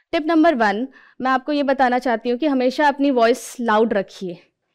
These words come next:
इससे क्या है, जैसे ये समझिए कि आप छत पर खड़े हैं और अब ज़ोर-ज़ोर से चिल्ला रहे हैं और सामने सुनने वाला कोई नहीं है। Tip number two में मैं आपको ये बताना चाहती हूँ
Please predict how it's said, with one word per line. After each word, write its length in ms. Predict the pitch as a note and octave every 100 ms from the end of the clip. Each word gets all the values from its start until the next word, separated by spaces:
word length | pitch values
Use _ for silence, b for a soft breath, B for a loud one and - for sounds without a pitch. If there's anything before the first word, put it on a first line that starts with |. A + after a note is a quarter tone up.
| _
इससे 240 | B3+ B3+ E4
क्या 180 | E4
है, 160 | D4 D#4+
जैसे 260 | D4 C#4+ E4
ये 180 | C4+
समझिए 500 | D4+ D4 C#4 C4+ C#4+
कि 100 | C#4+
आप 280 | C#4+ A3+ A#3 -
छत 240 | A3+ A3
पर 100 | C4+
खड़े 320 | C4 C4 A3+
हैं 220 | A3+ A#3 A#3+ B B
और 80 | A#3+
अब 120 | A3
ज़ोर-ज़ोर 420 | G3 B3+ C4+ C4+
से 140 | C4+ C#4
चिल्ला 340 | C4 A3 G#3+
रहे 160 | G#3+ G#3+
हैं 160 | A3 - b
और 80 | A3+
सामने 360 | B3+ A3+ B3
सुनने 300 | C#4 B3+ A#3
वाला 260 | A#3 A3+ B3
कोई 280 | B3+ A3+ G3
नहीं 260 | F3+ F3+
है। 60 | - - _ _ _ b b b b
Tip 160 | F4+ F#4 -
number 120 | E4+
two 180 | - E4
में 120 | D#4
मैं 140 | D#4+ D#4
आपको 260 | C4+ -
ये 160 | C#4 B3+
बताना 400 | A#3+ A3+ A3 A3
चाहती 380 | A3+ G3 F#3+ G#3
हूँ 180 | A3